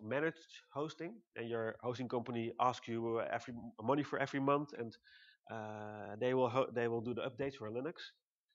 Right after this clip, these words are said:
or you can do everything yourself, and then it's called unmanaged. A static website, uh, just H T M L website, has H T M L files, text files, C S S, also text files and images.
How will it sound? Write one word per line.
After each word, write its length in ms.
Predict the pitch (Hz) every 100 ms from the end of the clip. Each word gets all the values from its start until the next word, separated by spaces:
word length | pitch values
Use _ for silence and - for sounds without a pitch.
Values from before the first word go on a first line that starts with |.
| - -
or 120 | 139
you 60 | 139
can 220 | 139 123
do 120 | 127
everything 400 | 120 120 123 120
yourself, 440 | 107 117 131 110 117
and 80 |
then 100 | 120
it's 120 | 117 -
called 220 | 120 -
unmanaged. 520 | 135 127 110 107 - - - _ _ _ _ _ _ _ _ _ _ _ _ _ _ _ - - - - - - - -
A 60 |
static 240 | - 185 139
website, 440 | 165 - 180 202 - - _ _ _ _ _
uh, 340 | - 131 135 127
just 240 | 135 165
H 200 | - 147
T 60 | 139
M 40 |
L 140 | 151 156
website, 460 | 151 - 143 151 - - _ _ _ -
has 380 | 123 123 117 -
H 200 | 139 -
T 60 |
M 60 | 131
L 100 | 143
files, 380 | 143 139 143 -
text 200 | 131 -
files, 320 | 127 135 131 - _ _ _ - - -
C 160 | - 139
S 120 | 120
S, 260 | 127 147 -
also 220 | 120 113
text 280 | 131 131 -
files 260 | 120 117 117
and 100 | 123
images. 400 | 123 156 160 175